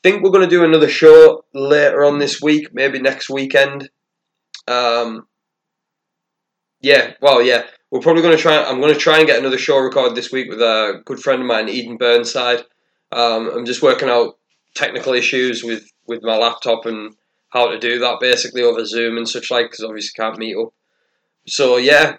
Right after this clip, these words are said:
uh, hopefully gonna have another show out for a Thursday night with any luck. We'll see though. But yeah, guys, thanks very much for listening. Thanks very much for, uh,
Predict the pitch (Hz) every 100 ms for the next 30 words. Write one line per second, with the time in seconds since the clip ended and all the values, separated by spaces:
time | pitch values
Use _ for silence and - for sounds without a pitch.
0 | _ 123 123 120 156 160 156 151 135 127
1 | 127 - 131 131 131 - 123 110 - 127
2 | 127 123 117 120 123 123 117 117 113 123
3 | 117 - _ _ _ _ _ _ _ _
4 | _ _ _ _ _ 131 123 127 123 117
5 | 113 - _ - - _ _ - 151 180
6 | 180 180 - 160 156 170 160 156 - 151
7 | 156 160 151 147 - 139 - 139 135 139
8 | 135 - 131 123 123 120